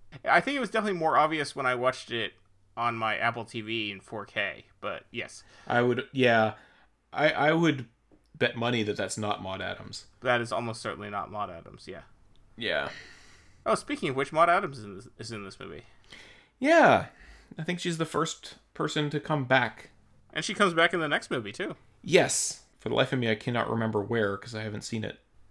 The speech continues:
Speaker 2: in a
Speaker 1: No,
Speaker 2: while,
Speaker 1: it's been a
Speaker 2: but
Speaker 1: while. I only know that 'cause I read the trivia on this movie.
Speaker 2: Ah, okay.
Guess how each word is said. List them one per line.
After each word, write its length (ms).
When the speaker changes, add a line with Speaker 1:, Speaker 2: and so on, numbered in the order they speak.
Speaker 2:
in 80
a 60
Speaker 1:
No, 80
Speaker 2:
while, 100
Speaker 1:
it's 120
been 120
a 40
Speaker 2:
but 80
Speaker 1:
while. 180
I 140
only 180
know 160
that 160
'cause 140
I 40
read 200
the 80
trivia 420
on 80
this 160
movie. 220
Speaker 2:
Ah, 720
okay. 360